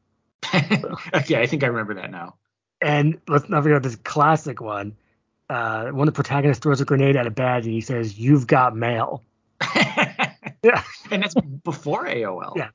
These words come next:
Speaker 2: precedes
Speaker 1: Way
Speaker 2: A O L
Speaker 1: before.
Speaker 2: by way, precedes A O L by many years and beats the Tom Hanks movie, you know.
Speaker 1: <laughs>
Speaker 2: So, so we said that was a bomb as well.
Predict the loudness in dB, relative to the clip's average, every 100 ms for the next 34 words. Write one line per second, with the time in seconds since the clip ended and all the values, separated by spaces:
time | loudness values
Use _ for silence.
0 | -12 -8 0 2 2 2 4 4 2 -2
1 | -8 -10 -18 _ _ -12 -4 2 4 4
2 | 0 -4 -4 -2 0 0 0 -2 -2 0
3 | 0 -2 -2 -4 -8 -14 _ _ _ _
4 | -2 2 4 2 0 -6 0 2 2 -4
5 | 2 2 2 2 0 -2 -4 -6 -6 -10
6 | -10 -10 -8 -8 -10 _ _ _ _ -6
7 | -4 -4 -6 -10 _ _ _ _ -12 -12
8 | -14 _ _ _ _ _ _ 0 2 4
9 | 4 4 4 2 0 4 4 4 2 0
10 | 2 2 2 -2